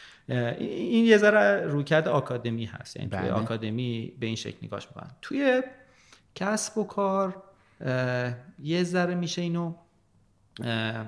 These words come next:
Speaker 1: تقسیم بندیش رو کوچیکتر و عملگرایانه تر کرد.
Speaker 2: مهم.
Speaker 1: اه، چیزی که من خودم یاد گرفتم توی این مدتی که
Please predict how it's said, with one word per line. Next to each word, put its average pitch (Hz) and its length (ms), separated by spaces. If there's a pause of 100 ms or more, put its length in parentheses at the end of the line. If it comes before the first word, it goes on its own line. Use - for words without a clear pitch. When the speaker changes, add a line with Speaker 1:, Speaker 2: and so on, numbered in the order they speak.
(140)
Speaker 1:
تقسیم 117 640
بندیش 113 420
رو 143 100
کوچیکتر 123 540
و 139 420
عملگرایانه 107 1040
تر 107 260
کرد. - 420
Speaker 2:
مهم. 95 240 (300)
Speaker 1:
اه، 62 440
چیزی 185 220
که 196 100
من 185 100
خودم 165 420
یاد 123 200
گرفتم 113 340
توی 117 160
این 117 80
مدتی 113 380
که 110 300